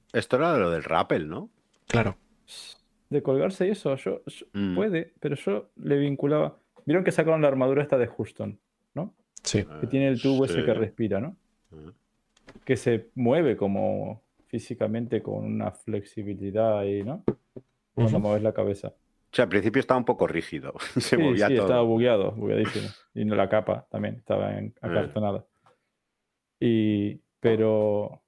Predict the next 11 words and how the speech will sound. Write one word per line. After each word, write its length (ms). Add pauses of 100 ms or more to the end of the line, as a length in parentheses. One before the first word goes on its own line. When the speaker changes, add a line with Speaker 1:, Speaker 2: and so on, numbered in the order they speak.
(380)
Speaker 3:
con 140
esto 240
de 140
que 300 (160)
vas 260
a 240
poder 200
hacer 220
refueling 640 (1900)
a 80
mano 380